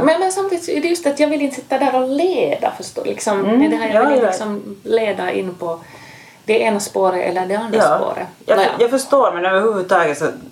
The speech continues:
Speaker 2: så tycker jag, jag, och jag tycker att jag känner igen det där. Jag tycker det har alltid funnits, alltså, så här, motvillighet att, att på något sätt, eh, ordna eller inordna sig i någonting och va-, bli inordnad i fack och sådär.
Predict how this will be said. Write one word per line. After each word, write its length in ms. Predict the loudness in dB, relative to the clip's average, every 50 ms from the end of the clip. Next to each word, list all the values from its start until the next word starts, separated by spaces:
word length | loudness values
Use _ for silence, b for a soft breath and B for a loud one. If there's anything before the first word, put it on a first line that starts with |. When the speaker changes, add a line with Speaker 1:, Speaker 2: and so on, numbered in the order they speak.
| -12 -8
Speaker 2:
så 100 | -8 -8
tycker 340 | -6 -6 -8 -6 -2 0 0
jag, 160 | 0 2 2
jag, 140 | 4 4 4
och 60 | 4
jag 120 | 4 2 0
tycker 200 | -2 2 2 4
att 80 | 4
jag 120 | 4 2 2
känner 300 | 0 0 0 0 0 0
igen 180 | 0 0 0
det 60 | 0
där. 240 | 0 2 2 2 2
Jag 120 | 2 -2 -4
tycker 280 | -4 -2 -2 -2 -2 -2 0
det 80 | 0
har 120 | 2 2 4
alltid 480 | 4 4 2 2 -2 -4 -10 -10 -10
funnits, 400 | -8 -10 -10 -10 -10 -12 -8 -6
alltså, 280 | -6 -6 -6 -6 -8 -6
så 100 | -2 -2
här, 120 | -2 -2 -2 -6 -16 _ -16 -12 -6
motvillighet 1000 | -4 0 0 0 0 0 -2 -2 -2 -2 -2 -2 -4 -4 -4 -4 -4 -2 -2
att, 280 | -4 -4 -4 -6 -12 -20 B B B B B B B B B B
att 260 | -2 -2 -2 -2 -2
på 80 | -2
något 220 | 0 0 0 0 0
sätt, 220 | -2 -4 -4 -4 -10 _ -20 -20 -12 _ 0
eh, 320 | 2 2 4 4 4 2 0 -2 -4 -14 -20 -20 -20 -10
ordna 720 | -2 2 4 6 6 6 4 2 0 -2 0 2 2 0 0 -4 -12 -20 _ _
eller 320 | 0 2 4 4 4 4 4
inordna 560 | 4 2 2 2 2 2 2 2 2 0 -4
sig 340 | -2 0 0 2 0 0 -4 -8 -18 _ -4
i 120 | -2 0 2
någonting 580 | 2 2 2 0 -4 -8 -10 -8 -8 -6 -2
och 260 | 0 2 2 2 2 0
va-, 160 | 0 0 0 0
bli 320 | -2 -2 -2 0 2 2
inordnad 420 | 2 2 2 2 2 2 0 -2 -2
i 40 |
fack 400 | -2 -2 0 0 0 -2 -6 -12
och 80 | -10 -8
sådär. 240 | -6 -4 -4 -4